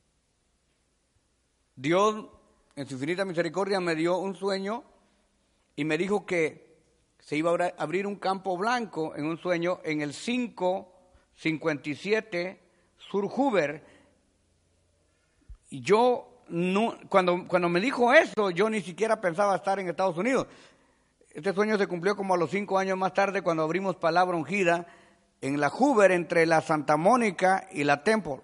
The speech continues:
Ahí empezamos en un lugarcito que era como de aquí a la pared cuadrado. Cabían, pero así amontonaditos, parados tal vez cuarenta personas. Y ahí empezamos.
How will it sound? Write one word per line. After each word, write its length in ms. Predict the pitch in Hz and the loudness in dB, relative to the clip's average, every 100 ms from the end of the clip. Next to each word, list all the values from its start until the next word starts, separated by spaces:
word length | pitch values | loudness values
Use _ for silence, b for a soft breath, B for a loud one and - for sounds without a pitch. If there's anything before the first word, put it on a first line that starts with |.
| - | -10
Ahí 140 | 143 165 | -2 -2
empezamos 460 | 175 175 196 190 | 0 0 0 0
en 100 | 180 | -2
un 80 | 208 | 0
lugarcito 720 | 208 180 151 247 196 208 208 - b b - | 0 0 0 -2 0 0 -2 -6 b b -2
que 80 | 202 | 2
era 120 | 202 | 2
como 240 | 185 180 | 2 2
de 120 | 170 | 4
aquí 280 | 165 - 233 | 2 2 4
a 60 | 240 | 6
la 180 | 208 160 | 6 4
pared 360 | 175 220 226 | 4 4 2
cuadrado. 760 | - 185 170 196 233 185 123 - - _ _ _ _ - 226 226 220 - _ _ _ _ _ _ _ - - - | 0 0 4 6 6 6 0 -10 -20 _ _ _ _ -20 -20 -20 -20 -20 _ _ _ _ _ _ _ -20 -18 -8
Cabían, 600 | 151 165 214 240 240 190 - | 0 0 4 4 2 0 0
pero 120 | 160 | 0
así 140 | 151 | 2
amontonaditos, 720 | 233 226 214 202 185 233 220 - - _ - | 2 2 0 2 0 0 -2 -4 -8 _ 4
parados 380 | 185 214 233 | 6 6 6
tal 140 | 180 165 | 2 -2
vez 140 | 180 | -4
cuarenta 400 | - 165 170 156 | -2 0 0 -2
personas. 460 | 151 143 175 151 110 _ _ _ _ _ _ _ _ _ _ _ _ _ _ _ _ _ _ | -6 -4 -4 -4 -8 _ _ _ _ _ _ _ _ _ _ _ _ _ _ _ _ _ _
Y 60 | 123 | -8
ahí 140 | 147 | -8
empezamos. 500 | 196 202 175 151 165 | -8 -12 -16 -20 -20